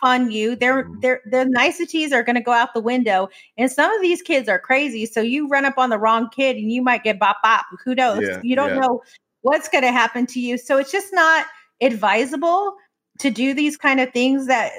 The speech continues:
Speaker 1: that the folks think that they can engage in. It's just like, you need to calm it down and take it all the way down. But what, another thing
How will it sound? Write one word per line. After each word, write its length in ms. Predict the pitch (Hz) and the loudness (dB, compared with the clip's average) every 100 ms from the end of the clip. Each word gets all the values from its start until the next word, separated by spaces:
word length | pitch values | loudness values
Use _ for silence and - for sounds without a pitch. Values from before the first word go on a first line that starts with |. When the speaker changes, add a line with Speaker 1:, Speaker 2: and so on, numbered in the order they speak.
| 208 | 0
Speaker 1:
that 200 | 220 214 | 0 0
the 100 | 247 | -2
folks 380 | 254 254 254 | 0 -2 -2
think 280 | - 254 269 | -2 0 2
that 120 | 247 226 | 0 0
they 120 | 233 | 0
can 260 | - 240 | 2 0
engage 540 | 214 233 208 233 294 196 | 2 -2 0 2 2 2
in. 240 | 170 175 | 0 0
It's 200 | 208 247 | 0 0
just 160 | 247 - | -2 0
like, 220 | 254 247 | -2 0
you 80 | 247 | 0
need 160 | 302 | 0
to 80 | 269 | -2
calm 300 | - 247 240 | -2 0 2
it 200 | 233 214 | 2 0
down 280 | 214 214 214 | 0 0 0
and 120 | 202 | -2
take 240 | 196 214 208 | -4 -4 -2
it 220 | 190 - - | -4 -4 -2
all 760 | 190 202 202 196 190 202 196 _ _ _ _ - | 0 2 2 2 2 0 -2 _ _ _ _ -6
the 120 | 214 | 0
way 180 | 214 202 | 0 0
down. 340 | 202 170 180 - | -2 -2 -4 0
But 280 | 277 240 - - _ _ _ _ _ | 2 4 0 -6 _ _ _ _ _
what, 360 | 214 277 311 - - | -2 2 2 -2 -4
another 420 | 254 277 294 427 453 | 0 2 2 2 0
thing 440 | 320 254 247 247 | 0 -2 -2 -6